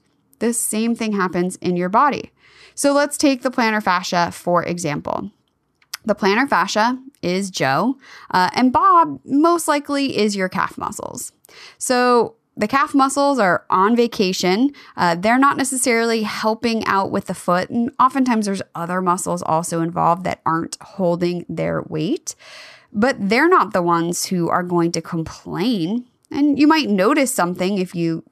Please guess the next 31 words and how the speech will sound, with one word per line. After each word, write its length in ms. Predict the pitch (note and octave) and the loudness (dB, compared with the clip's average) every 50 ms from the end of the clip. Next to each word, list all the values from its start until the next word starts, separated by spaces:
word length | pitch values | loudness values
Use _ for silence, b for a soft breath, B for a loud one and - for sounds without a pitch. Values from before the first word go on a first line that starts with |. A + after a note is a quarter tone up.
| _ _ _ _ | _ _ _ _
actively 480 | - F3+ F#3 - - F#3 F#3+ F3+ F3 E3+ | -8 -8 -6 -4 -6 -4 -2 -2 -4 -2
go 160 | E3 F3 E3 | 0 0 -2
looking 380 | F3 F#3 F3 F3+ - A3 A#3+ B3 | 0 -2 -4 -4 -4 -4 -4 -2
for 220 | - C#4 C#4 C#4+ | 0 2 2 4
it. 200 | D4 D4 - B B B B B B | 2 0 0 B B B B B B
But 160 | _ A3 A3+ A3+ | _ -2 -2 0
for 160 | - B3+ B3 | 0 0 0
the 80 | A#3 | 2
most 300 | A3+ A3 A#3+ D4 C#4+ - | 2 2 2 0 -2 0
part, 240 | - G#3+ F#3+ F#3 - | 0 0 0 0 2
what 180 | G3+ G#3 G#3 - | 0 0 0 0
you 180 | G#3 A3+ A#3 | 0 0 2
notice 520 | A3+ G#3 A3+ C#4 C#4 A3+ F#3+ F#3 G3 - - | 2 2 2 2 2 2 2 2 2 -2 -4
is 420 | - G3+ G3 F#3+ F#3+ G3 G3 F#3+ | -4 -2 -2 0 0 -2 -4 -4
when 380 | F#3 G3 G3+ G3 G3 G3 F#3+ - _ _ _ _ F#3 | -2 0 0 0 0 -2 -4 -8 _ _ _ _ -8
Joe 260 | - F3 F3+ F#3+ F#3+ | -2 0 0 2 2
in 80 | F3+ | 2
accounting 720 | F3+ E3+ - G3+ F#3+ G#3 A3 A#3 A#3+ F#3 E3 E3 F3 E3+ B B B B | 0 0 0 0 0 2 0 0 -2 -2 -2 -2 -4 -6 B B B B
finally 480 | B - - G3 A3+ C4+ C#4 C#4+ C4+ C4+ | B -4 0 0 4 4 4 4 4 0
can't 300 | B3 - C#4 C4+ C#4 C4 | 0 0 0 0 2 2
take 220 | C#4 C4+ C#4 C4+ | 2 0 2 2
anymore, 500 | C4+ A#3+ A3+ G#3 G3+ F#3+ F#3 F#3 F#3 F#3+ B B B B B | 0 0 0 0 2 4 4 4 4 2 B B B B B
and 180 | - F#3+ F#3+ G3 | -2 0 2 2
then 140 | G3+ G#3+ A3 | 2 2 2
you 120 | A3 G#3+ | 2 2
wake 200 | G3+ F#3+ F#3 - | 2 0 0 0
up 240 | F3+ E3+ E3+ - _ _ _ _ | 0 0 0 -2 _ _ _ _
and 160 | - F#3 F3 | -8 -6 -4
your 80 | F#3 G3+ | -4 -4
foot 220 | - - E4 E4 | -4 -4 -4 -4
hurts. 480 | - F3 - - - - - - - | -4 -8 -10 -10 -12 -14 -14 -14 -14